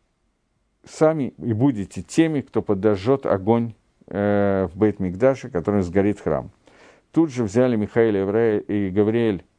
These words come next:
это два в-, ну, высоких ангела, скажем так, высших, наверное, из четыре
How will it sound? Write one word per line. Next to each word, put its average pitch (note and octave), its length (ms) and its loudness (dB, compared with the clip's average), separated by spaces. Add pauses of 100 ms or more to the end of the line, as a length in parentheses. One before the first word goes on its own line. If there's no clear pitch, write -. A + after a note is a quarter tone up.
(200)
это F2+ 320 -6
два F#2+ 320 2 (240)
в-, F#2+ 440 -2 (120)
ну, C#3 220 0
высоких - 580 0
ангела, B2+ 380 0
скажем E2+ 380 -4
так, D2+ 280 -4
высших, F#2+ 420 -6
наверное, D#2 380 -6 (840)
из D#2+ 140 -2
четыре F2 500 -2